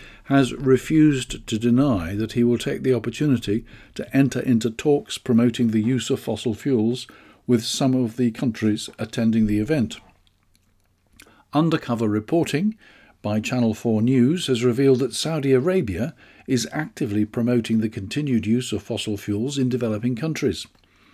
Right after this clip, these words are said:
Officials from Saudi Arabia's Oil Sustainability Programme, the O S P,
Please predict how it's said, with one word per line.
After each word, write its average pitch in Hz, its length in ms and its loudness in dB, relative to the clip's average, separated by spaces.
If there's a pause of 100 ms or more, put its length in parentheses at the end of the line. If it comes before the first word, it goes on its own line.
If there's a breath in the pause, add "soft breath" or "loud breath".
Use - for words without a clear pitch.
(580 soft breath)
Officials 170 480 0
from 151 160 -4
Saudi 135 440 -2
Arabia's 120 640 2
Oil 123 420 2
Sustainability 117 1040 0
Programme, 95 480 -6
the 107 160 -4
O 101 120 -2
S 95 180 -6
P, 117 380 0